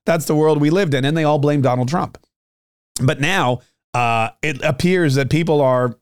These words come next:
not voting against Donald Trump. They're voting against Joe Biden. This poll shows that people are going in there saying,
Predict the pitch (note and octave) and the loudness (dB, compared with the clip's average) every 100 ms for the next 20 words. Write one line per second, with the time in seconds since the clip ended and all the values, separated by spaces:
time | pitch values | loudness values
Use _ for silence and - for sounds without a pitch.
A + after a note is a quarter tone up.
0 | - D3+ D3 E3+ F3+ C3+ D#3 C#3+ C3 A#2+ | -2 2 2 2 0 0 2 2 0 0
1 | A#2 A2 A2 A2 G#2 B2+ C#3+ C3+ C#3+ D3 | -2 -2 0 0 0 -2 0 0 2 0
2 | C#3+ C#3+ C#3 - C#3+ B2+ D#3+ C#3 G#2 _ | 0 -2 -4 -2 -2 0 -2 -6 -12 _
3 | _ _ _ _ - E3 - F#3 F#3 A2 | _ _ _ _ -4 -4 -2 0 0 0
4 | C3 - _ - F#3 D#3 C3 B2+ C3 F3 | -2 -4 _ -4 0 2 0 0 0 0
5 | E3 D3+ B2+ C#3 E3+ E3+ E3+ C#3 C3 D#3 | 0 0 2 0 0 0 0 0 -2 -2
6 | C3+ B2+ | -2 -2